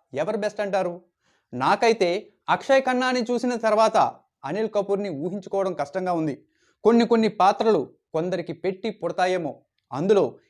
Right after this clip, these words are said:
ఈ పాత్ర అక్షయ్ ఖన్నాని భరించింది. అవునంటారా, కాదంటారా? సంగమేశ్వర్లోని యుద్ధ సన్నివేశాల గురించి తెలుసుకుందాం. సినిమా చూసిన వారికి అర్థమవుతుంది, కుట్ర చేసి సంభాజీ మహారాజ్ బంధువులు చేసిన వెన్నుపోటు వలనే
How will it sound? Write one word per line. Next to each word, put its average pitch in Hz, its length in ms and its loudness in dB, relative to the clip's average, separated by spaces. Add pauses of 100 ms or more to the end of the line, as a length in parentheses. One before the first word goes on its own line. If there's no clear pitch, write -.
ఈ 214 160 4
పాత్ర 214 540 2 (280)
అక్షయ్ 214 360 -4
ఖన్నాని 202 480 -4
భరించింది. 170 640 -4 (320)
అవునంటారా, 196 640 2 (300)
కాదంటారా? 190 560 0 (460)
సంగమేశ్వర్లోని 254 1080 2 (220)
యుద్ధ 156 340 0
సన్నివేశాల 208 580 0
గురించి 190 240 0
తెలుసుకుందాం. 196 460 0 (400)
సినిమా 247 460 4
చూసిన 247 180 0
వారికి 240 260 2
అర్థమవుతుంది, 202 1040 0
కుట్ర 240 380 4
చేసి 190 380 2 (140)
సంభాజీ 233 500 2
మహారాజ్ 214 360 -2
బంధువులు 208 440 2
చేసిన 196 340 -2 (340)
వెన్నుపోటు 240 560 2
వలనే 214 400 0